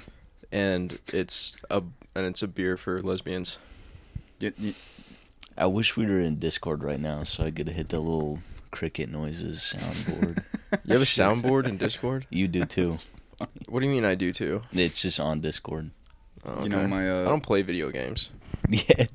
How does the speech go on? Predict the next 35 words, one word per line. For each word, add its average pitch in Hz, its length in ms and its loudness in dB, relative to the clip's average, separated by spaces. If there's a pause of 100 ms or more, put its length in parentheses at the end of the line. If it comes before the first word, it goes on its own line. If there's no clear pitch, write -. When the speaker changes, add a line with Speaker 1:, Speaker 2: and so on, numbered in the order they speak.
(100)
Speaker 2:
You're 104 100 -4
such - 360 0
a 95 60 -4
pussy. 90 480 -6 (140)
Speaker 1:
I 127 40 6
don't 113 200 -4
play 92 200 4
video 90 220 2
games, - 440 -2
you - 80 -4
fa-, - 320 0
Speaker 3:
<laughs> - 40 -10
Speaker 1:
you 107 160 0
fag. 76 440 -2 (100)
Speaker 3:
Okay, 87 480 8
Speaker 1:
<laughs> - 20 0
Speaker 3:
yeah. 160 440 10
Speaker 1:
You 143 160 8
massive 107 580 2 (140)
bag. - 360 -2 (200)
Speaker 3:
Hey, 82 80 2
you, 80 200 2 (100)
uh, 80 240 8
what'd 85 260 2
you 101 80 2
do 104 200 4
last 107 260 0
night? 120 200 -2 (960)
Speaker 1:
Um, 107 880 6 (480)
Speaker 3:
At, 87 160 4
like, 82 180 4
one 82 400 2
thirty 85 480 0 (320)
P 87 160 -4
M? 90 200 -4